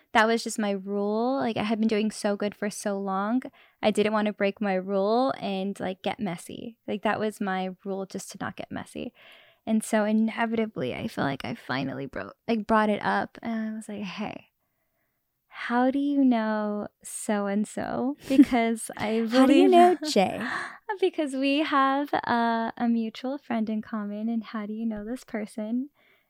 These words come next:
Speaker 1: And then you f-, you messaged me like, "Yeah, I went on a date with them. They catfished me.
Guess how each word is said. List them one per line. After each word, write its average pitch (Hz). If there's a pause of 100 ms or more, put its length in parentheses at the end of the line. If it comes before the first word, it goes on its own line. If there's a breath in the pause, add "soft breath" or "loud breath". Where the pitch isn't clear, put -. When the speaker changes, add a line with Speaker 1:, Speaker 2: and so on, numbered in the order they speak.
(100)
Speaker 1:
And 233
then 226
you 233
f-, -
you 254
messaged 208
me 214
like, 208 (1040)
"Yeah, 226
I 247
went 277
on 294
a 285
date 311
with 240
them. 214 (300 soft breath)
They 240
catfished -
me. 214